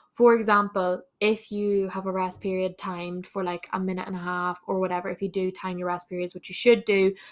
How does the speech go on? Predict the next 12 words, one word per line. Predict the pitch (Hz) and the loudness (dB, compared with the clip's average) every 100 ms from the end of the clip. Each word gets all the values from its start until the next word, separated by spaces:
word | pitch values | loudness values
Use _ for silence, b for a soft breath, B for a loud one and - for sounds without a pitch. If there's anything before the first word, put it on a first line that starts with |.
| B | B
and | - | -2
if | 185 202 | -2 -2
you | |
don't | 180 196 196 | 0 0 2
know | 190 | 0
why, | 185 185 175 175 175 _ _ - | 2 2 0 -2 -4 _ _ -4
listen | 185 190 | -2 -2
to | 185 | -2
my | 180 | -4
Progressive | 196 190 175 - 185 | -4 -4 -4 -2 -2
Overload | 190 185 185 180 | 0 2 0 -2
podcast, | 180 180 180 180 180 | -4 -2 2 2 2